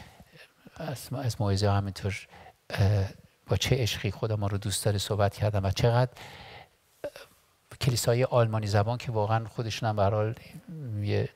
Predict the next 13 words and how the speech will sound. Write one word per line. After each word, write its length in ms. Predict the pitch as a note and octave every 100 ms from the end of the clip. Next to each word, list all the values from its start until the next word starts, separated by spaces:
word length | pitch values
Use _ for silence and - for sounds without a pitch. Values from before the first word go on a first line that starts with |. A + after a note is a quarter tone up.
| -
داستانی، 460 | F#2 - - G2+
یه 120 | F#2+ G2
تاریخی 520 | - G2+ G2 G#2 C3
دارن، 280 | G#2+ G#2 F#2
فقط 380 | - B2 A#2 - - - - - -
دیدم 260 | - A#2+ A#2+
که 160 | - A#2
افرادی 440 | - A2+ - A#2+ A2+
که 100 | G2+
چطور 380 | - A2+ C3
آمدن، 340 | A2+ G2+ G#2 G#2
چطور 320 | - - A2+
گفتن، 340 | A2+ - G#2+